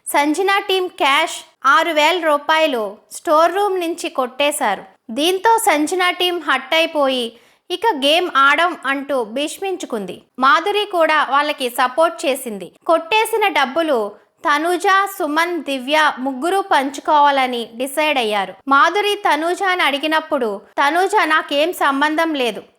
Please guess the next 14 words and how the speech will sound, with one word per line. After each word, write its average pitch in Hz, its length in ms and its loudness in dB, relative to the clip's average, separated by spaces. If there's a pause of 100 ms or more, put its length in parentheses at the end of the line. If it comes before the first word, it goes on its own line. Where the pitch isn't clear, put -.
నేను 330 280 0
తీయలేదు" 294 720 0 (260)
అని 349 200 0
అబద్ధం 269 460 2 (120)
చెప్పింది. 202 420 -6 (280)
దీనికి 415 440 2
హర్ట్ 285 300 0
అయిన 392 260 2
మాధురి 269 640 0 (160)
కిచెన్లోకి 370 580 -2
వెళ్ళింది. 220 460 -4 (180)
ఎక్స్‌ప్లెయిన్ 370 600 0 (100)
చేద్దామని 311 720 2 (220)
తనుజ 339 380 0